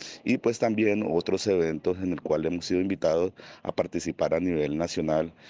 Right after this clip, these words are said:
como en la ciudad de Bogotá, eh, el evento panamericano en Ibagué, estamos en mira,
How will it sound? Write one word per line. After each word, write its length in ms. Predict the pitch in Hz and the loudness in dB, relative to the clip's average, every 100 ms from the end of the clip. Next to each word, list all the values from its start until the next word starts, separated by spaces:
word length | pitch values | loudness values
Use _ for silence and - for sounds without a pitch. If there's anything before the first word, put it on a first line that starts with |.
| - _ | -20 _
como 320 | - 82 82 80 | -2 0 0 0
en 80 | |
la 100 | 80 | 0
ciudad 400 | 78 80 71 71 | -2 0 2 2
de 280 | 71 80 82 | 2 2 2
Bogotá, 580 | 87 87 76 98 107 107 - - - _ _ _ _ _ - | 2 0 0 0 0 -2 -8 -20 -20 _ _ _ _ _ -2
eh, 560 | 90 95 95 85 82 78 | 0 2 2 2 2 2
el 120 | 90 | 2
evento 320 | 92 90 92 | 2 0 -2
panamericano 880 | - 92 92 78 - 82 82 85 80 | 0 0 0 -2 -2 -2 -2 -2 -4
en 140 | - 90 | -4 -4
Ibagué, 540 | 90 80 117 123 123 | -4 0 0 0 -2
estamos 500 | 85 - 80 85 82 | -6 -6 -6 -4 -4
en 140 | 85 80 | -6 -6
mira, 360 | 80 82 85 | -4 -4 -6